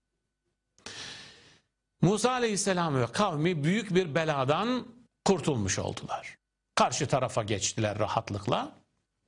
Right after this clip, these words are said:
ve Cenab-ı Hak Hazretleri kendilerine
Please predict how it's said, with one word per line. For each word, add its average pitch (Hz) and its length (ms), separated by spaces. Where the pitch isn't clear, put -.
ve 156 140
Cenab-ı 151 360
Hak 107 220
Hazretleri 139 720
kendilerine 156 920